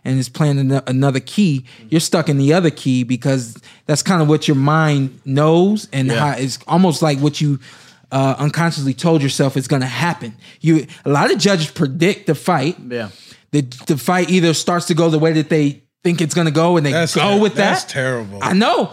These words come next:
Speaker 1: Or,
Speaker 3: That's terrible,
Speaker 1: or it starts
Speaker 3: man.
Speaker 1: to go the opposite way and they start to go with that. You know, you don't have, the judges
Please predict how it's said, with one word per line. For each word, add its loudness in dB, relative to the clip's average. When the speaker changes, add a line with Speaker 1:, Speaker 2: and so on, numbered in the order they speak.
Speaker 1:
Or, 4
Speaker 3:
That's -2
terrible, -2
Speaker 1:
or 4
it 0
starts -2
Speaker 3:
man. -2
Speaker 1:
to 2
go 4
the 2
opposite 0
way 2
and 2
they 2
start -2
to 0
go 2
with 0
that. -2
You -2
know, 2
you 2
don't 2
have, -2
the -8
judges 0